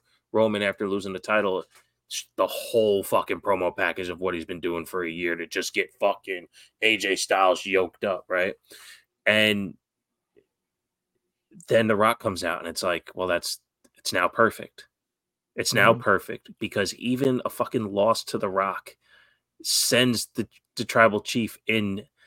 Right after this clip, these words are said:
Speaker 1: a tailspin, and
Speaker 2: Yeah.
Speaker 1: that's just, it's gone now, you know? Or a win over Rock, and then he's crying because although he proved The Rock right, he's still wrong 'cause he doesn't have the title. Like,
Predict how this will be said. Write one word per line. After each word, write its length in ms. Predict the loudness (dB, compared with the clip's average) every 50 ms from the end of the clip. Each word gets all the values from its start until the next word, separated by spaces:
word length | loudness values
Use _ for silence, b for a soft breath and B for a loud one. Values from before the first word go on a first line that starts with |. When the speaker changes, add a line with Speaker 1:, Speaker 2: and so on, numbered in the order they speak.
| _ _ _ _ -2
Speaker 1:
a 60 | -2
tailspin, 760 | -2 -2 0 2 2 4 4 2 0 -2 -4 -6 -8 -10 -14 _ _ _ _ _ _ _ _
and 300 | 0 0 2 2 2 4
Speaker 2:
Yeah. 60 | 4 4
Speaker 1:
that's 180 | 4 2 0
just, 300 | -2 -2 -2 -2 -6 _ _ _ -6
it's 160 | -4 -4 -4 -6
gone 460 | _ 0 2 4 4 4 4 2 0
now, 120 | -4 -8 -6 -4
you 140 | -2 0 2
know? 120 | 0 0 B B B B B B
Or 340 | 8 8 8 8 6 4 6 6
a 100 | 6 6
win 520 | 6 4 0 2 4 4 4 4 4 0 -2 -2
over 640 | 0 0 0 0 0 0 0 0 0 0 0 -2 -6 _ _ _ _ _ _ _ _ _ _
Rock, 600 | -12 -4 0 4 4 6 4 4 0 -6 -18 -20 _ _ _ _ _ _ _ _ _ _ _ _ _ _ -4
and 160 | -4 -2 0
then 160 | 0 0 0
he's 240 | 0 0 -2 -2 -2
crying 840 | -4 -8 -8 0 4 6 8 8 8 6 4 2 -2 -6 -8 -10 -12 _ _
because 640 | -6 -6 -4 -2 0 0 2 2 2 0 -2 -2 -6 -6 _ _ _ _ _ _ _ 0
although 680 | 2 4 4 4 2 4 4 6 6 6 4 2 0
he 260 | -4 -6 -4 -4 -4
proved 420 | -4 -4 -2 0 2 2 2 2 0
The 80 | -2
Rock 300 | 2 4 4 4 4 2 0
right, 380 | 0 2 4 4 4 2 0
he's 220 | -4 -6 -4 -4 -4
still 280 | -2 0 2 2 2
wrong 320 | 2 2 2 2 2 2 -2
'cause 200 | -4 -8 -6 -6
he 80 | -6
doesn't 340 | -4 -2 -2 -2 -2 -4 -4
have 240 | 0 0 0 0 0
the 60 | -4
title. 340 | -8 0 0 2 2 2 2
Like, 240 | 0 -2 -2 -2